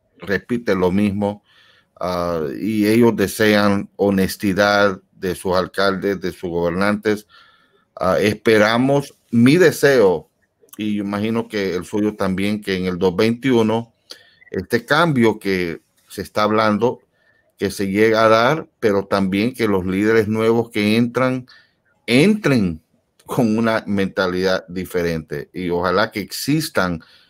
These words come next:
esos hombres. Una persona el otro día platicó conmigo, un salvadoreño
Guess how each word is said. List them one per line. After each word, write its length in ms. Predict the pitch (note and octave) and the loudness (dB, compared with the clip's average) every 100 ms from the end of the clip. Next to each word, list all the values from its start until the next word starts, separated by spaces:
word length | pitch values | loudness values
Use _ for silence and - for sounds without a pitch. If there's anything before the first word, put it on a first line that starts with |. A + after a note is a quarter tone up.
| _ | _
esos 340 | G2+ G#2+ G2 A2+ | -6 -4 -2 2
hombres. 380 | G#2+ G2 F2 | 2 2 0
Una 240 | G#2+ B2 A#2+ | 0 0 0
persona 560 | B2+ - C3 C3+ B2 G#2 F#2 - _ | -2 2 2 2 2 0 -2 -6 _
el 160 | G2 G2+ | -6 -4
otro 260 | G#2+ B2+ A2+ | -2 0 2
día 160 | B2 | 2
platicó 420 | A#2+ G#2+ G#2 A2 | 2 -2 -2 -4
conmigo, 300 | - A2+ B2 | -2 -2 0
un 100 | B2+ | 0
salvadoreño 920 | A#2+ A2+ G#2 G2+ G2+ A#2+ C3 A#2 F#2+ | 0 2 4 4 4 2 2 0 0